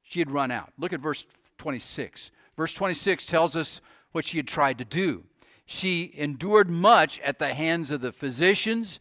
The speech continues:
She suffered much. <laughs> The doctors didn't help a bit. They'd done nothing for her other than take all her money. She had spent all that she had. And her situation had gone from bad to worse.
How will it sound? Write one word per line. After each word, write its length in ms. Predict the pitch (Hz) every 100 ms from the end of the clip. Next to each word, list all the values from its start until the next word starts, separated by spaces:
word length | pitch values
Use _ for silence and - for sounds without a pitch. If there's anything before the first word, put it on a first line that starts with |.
| -
She 180 | - 160
suffered 600 | 135 - 196 214 202 170
much. 560 | 160 170 139 - - - _ -
<laughs> 80 | 180 - - - _ _ _ _ _ -
The 80 | 113
doctors 420 | 139 139 135 113
didn't 200 | 139 113
help 160 | 127
a 40 | 95
bit. 300 | 110 117 101 _ _ _ _ _ _ _ _ _ _ _ -
They'd 140 | 131
done 220 | 147 139
nothing 300 | 135 - 143
for 180 | 113 117
her 80 | 127
other 160 | 180
than 160 | 185 160
take 220 | 170 156
all 100 | 143
her 120 | 113
money. 320 | 110 131 95 98 _ _ _ _ _ _ _ _ _ _ _ _ -
She 140 | - 120
had 100 | -
spent 260 | - 147
all 160 | 117 123
that 100 | 101
she 160 | -
had. 340 | 101 120 104 87 _ _ _ _ _ _ _ _ _ _ 151
And 100 | 160
her 80 |
situation 800 | 156 202 - 208 185 208 - 185
had 220 | 143 147
gone 340 | 131 160 165 165
from 480 | - 147 135 120 98 -
bad 640 | 165 208 151 117 123 135 _ _ _ -
to 100 | 151
worse. 760 | 131 143 233 208 139 - -